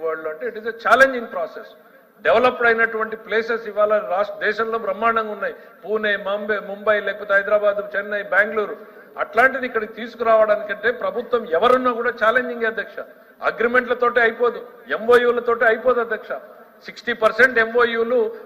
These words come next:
రకరకాల దశల్లో స్లో అయిపోతాయి, అధ్యక్ష. ఫార్టీ పర్సెంట్ మెటీరియలైజ్ అయితే కూడా అద్భుతం సాధించినట్టే, అధ్యక్ష. వాళ్ళు ఏదో అగ్రిమెంట్లు చేసేస్తేనే అన్ని అయిపోతాయని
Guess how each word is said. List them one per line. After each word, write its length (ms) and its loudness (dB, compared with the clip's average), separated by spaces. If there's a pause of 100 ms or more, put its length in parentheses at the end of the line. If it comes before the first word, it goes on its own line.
(120)
రకరకాల 500 4 (120)
దశల్లో 360 2
స్లో 280 -2
అయిపోతాయి, 380 2
అధ్యక్ష. 260 -10 (380)
ఫార్టీ 340 4
పర్సెంట్ 460 0
మెటీరియలైజ్ 520 0
అయితే 140 0
కూడా 180 -4 (100)
అద్భుతం 420 2
సాధించినట్టే, 600 0
అధ్యక్ష. 340 -4 (840)
వాళ్ళు 180 2
ఏదో 100 4
అగ్రిమెంట్లు 540 2
చేసేస్తేనే 560 0
అన్ని 200 0
అయిపోతాయని 440 2